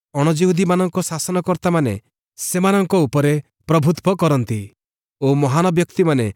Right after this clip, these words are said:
ସେମାନଙ୍କ ଉପରେ କର୍ତ୍ତୃତ୍ୱ କରନ୍ତି। ଏହା ତୁମ୍ଭେମାନେ ଜାଣ। ତୁମ୍ଭମାନଙ୍କ ମଧ୍ୟରେ ସେ ପ୍ରକାର ନୁହେଁ, କିନ୍ତୁ ତୁମ୍ଭମାନଙ୍କ ମଧ୍ୟରେ ଯେ କେହି ମହାନ ହେବାକୁ ଇଚ୍ଛା କରେ, ସେ ତୁମ୍ଭମାନଙ୍କର ସେବକ ହେଉ,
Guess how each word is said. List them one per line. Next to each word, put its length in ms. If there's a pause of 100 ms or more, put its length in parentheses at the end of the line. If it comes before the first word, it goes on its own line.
(360)
ସେମାନଙ୍କ 440
ଉପରେ 280
କର୍ତ୍ତୃତ୍ୱ 520
କରନ୍ତି। 440 (600)
ଏହା 200
ତୁମ୍ଭେମାନେ 500
ଜାଣ। 200 (560)
ତୁମ୍ଭମାନଙ୍କ 500
ମଧ୍ୟରେ 460 (320)
ସେ 200
ପ୍ରକାର 340
ନୁହେଁ, 300 (520)
କିନ୍ତୁ 200
ତୁମ୍ଭମାନଙ୍କ 560
ମଧ୍ୟରେ 420 (380)
ଯେ 240
କେହି 240
ମହାନ 340
ହେବାକୁ 400
ଇଚ୍ଛା 240
କରେ, 260 (520)
ସେ 180
ତୁମ୍ଭମାନଙ୍କର 680
ସେବକ 420
ହେଉ, 220